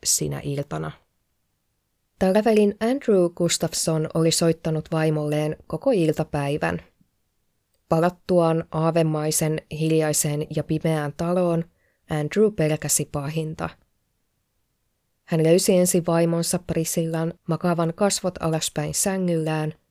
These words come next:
tyyny värjäytyneenä punaiseksi veriroiskeista. Tämän nähtyään Andrew pakeni kotoa ja soitti poliisille.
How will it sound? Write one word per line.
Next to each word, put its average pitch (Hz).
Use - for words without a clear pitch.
tyyny 160
värjäytyneenä 156
punaiseksi 147
veriroiskeista. 147
Tämän 180
nähtyään 180
Andrew 170
pakeni 156
kotoa 175
ja 156
soitti 156
poliisille. 170